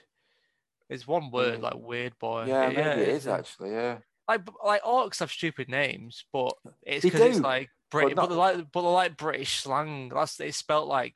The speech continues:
Speaker 1: we say it, isn't it? Like orc
Speaker 2: Yes.
Speaker 1: looters.
Speaker 2: Yes, that
Speaker 1: Which is,
Speaker 2: is
Speaker 1: which is fair enough because it's not that stupid. Like, but, like, a Beast Claw Snagger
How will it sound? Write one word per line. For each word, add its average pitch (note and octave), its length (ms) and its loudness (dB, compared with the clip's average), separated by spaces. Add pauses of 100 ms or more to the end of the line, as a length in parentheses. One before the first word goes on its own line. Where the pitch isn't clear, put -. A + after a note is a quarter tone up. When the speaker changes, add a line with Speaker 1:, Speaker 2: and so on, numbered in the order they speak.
Speaker 1:
we C3 160 -6
say B2+ 280 -4
it, B2+ 80 -4
isn't C3 100 -8
it? B2+ 120 -6
Like B2 180 0
orc B2 260 0
Speaker 2:
Yes. C3 220 2
Speaker 1:
looters. A2+ 460 -8 (200)
Speaker 2:
Yes, - 420 -4
that G#2+ 100 4
Speaker 1:
Which - 140 -2
is, F#3 140 -2
Speaker 2:
is - 120 -8 (360)
Speaker 1:
which G3 220 -2
is F3+ 80 -4
fair A3+ 240 2
enough F3+ 360 0
because - 280 -6
it's D#3 140 -12
not E3 180 0
that C3+ 160 -4
stupid. C#3+ 560 -4
Like, B2 320 0 (480)
but, C#3+ 100 -8
like, D#3+ 200 -2
a F3+ 60 -4
Beast G3 360 -6
Claw D#3 420 0
Snagger C#3 680 -4